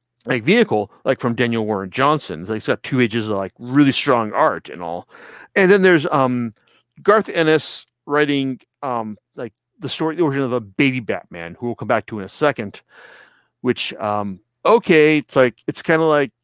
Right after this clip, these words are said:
yeah, it's like, I can understand, like, you know, like, Gar-, Ennis writing a version of Batman who is just like, you know, you should be ashamed for, for liking, for liking it, and, um, like, who,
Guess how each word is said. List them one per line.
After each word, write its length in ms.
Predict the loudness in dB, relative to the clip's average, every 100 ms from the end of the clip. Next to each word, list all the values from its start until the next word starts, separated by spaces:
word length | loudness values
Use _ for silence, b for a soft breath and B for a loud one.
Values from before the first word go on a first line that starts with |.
| _ _ _
yeah, 320 | -4 2 2
it's 80 | 2
like, 200 | -6 -12 _ -10
I 80 |
can 100 | -6
understand, 300 | -4 -4 -4
like, 180 | -4 -6
you 80 | -8
know, 100 | -10 _ _ _ _ _ _ _
like, 160 | -12 -4
Gar-, 180 | -4 -2
Ennis 260 | -2 -2 -2
writing 300 | -2 -2 -2
a 40 |
version 320 | -6 -6 -6
of 120 | -6 -4
Batman 300 | -4 -6 -10
who 120 | -10
is 100 | -10
just 160 | -6
like, 160 | -6 -6
you 80 | -6
know, 260 | -8 -8 -12 _ _ _ _
you 140 | -10
should 140 | -8 -4
be 120 | -2
ashamed 580 | -2 -2 0 2 0 -4 _ _ _
for, 240 | -10 -4 -4 -6
for 220 | -6 -2
liking, 400 | -2 -4 -8 -10 b b
for 140 | 0
liking 520 | 4 2 2 -4 -4
it, 120 | -6 -10 _
and, 420 | -14 -10 -10 -12 -14
um, 180 | -12
like, 280 | -10 -12 -14 _ _ _
who, 180 | -6 -6